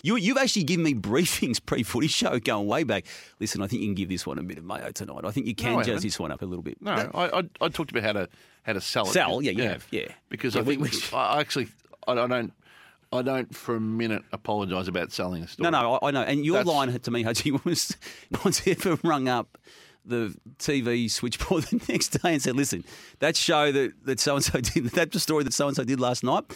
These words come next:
Speaker 1: I reckon they overcooked
Speaker 2: Yep.
Speaker 1: it.'" <laughs>
Speaker 2: You got a Ly-, you got a Lygon Street.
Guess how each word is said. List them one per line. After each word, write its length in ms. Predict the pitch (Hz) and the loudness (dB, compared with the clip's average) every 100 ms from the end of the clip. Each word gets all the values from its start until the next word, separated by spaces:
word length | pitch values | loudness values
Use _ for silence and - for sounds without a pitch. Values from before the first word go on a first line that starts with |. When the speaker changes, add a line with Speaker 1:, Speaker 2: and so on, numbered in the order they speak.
| - - - - | -18 -20 -20 -4
Speaker 1:
I 60 | 113 | 0
reckon 280 | 113 120 113 | 2 2 2
they 100 | 107 | 2
overcooked 360 | 101 - 98 | 0 -2 -4
Speaker 2:
Yep. 100 | 120 | -4
Speaker 1:
it.'" 120 | 90 - - | -6 -8 -4
<laughs> 80 | - | 0
Speaker 2:
You 80 | 160 | 2
got 140 | 220 | 2
a 40 | 185 | 2
Ly-, 220 | 135 139 - | 4 2 2
you 80 | 170 | 2
got 100 | 185 | 2
a 40 | |
Lygon 360 | 131 123 120 107 | 4 4 2 0
Street. 340 | - - 117 | -2 -2 -4